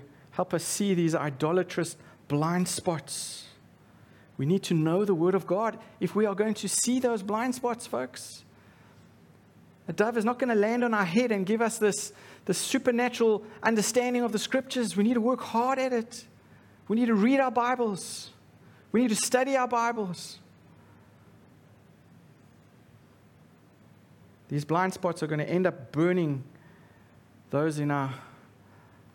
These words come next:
households, those around us. Secondly, God's grace is really a hard thing to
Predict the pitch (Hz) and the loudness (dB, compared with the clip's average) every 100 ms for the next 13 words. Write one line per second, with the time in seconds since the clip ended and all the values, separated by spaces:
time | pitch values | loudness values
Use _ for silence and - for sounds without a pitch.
0 | - - 165 190 - 147 135 151 156 143 | -20 -8 -6 -4 -4 -4 0 -2 0 -2
1 | 139 156 165 139 - - - - - - | 0 0 -2 -4 -8 -14 -16 -20 -20 -20
2 | - - - - - - - - - - | -20 -20 -20 -20 -20 -20 -20 -20 -20 -20
3 | - - - - - - - - - - | -20 -20 -20 -20 -20 -20 -20 -20 -20 -20
4 | - 165 165 160 135 147 170 147 151 160 | -6 -4 -2 -2 0 0 -2 0 0 0
5 | 156 - - - - - - - 127 147 | -2 -10 -16 -20 -20 -20 -20 -12 -2 2
6 | 175 151 131 160 160 - 156 127 110 - | 2 0 0 -2 -2 -4 -4 -4 -6 -18
7 | - 135 127 | -10 -4 -4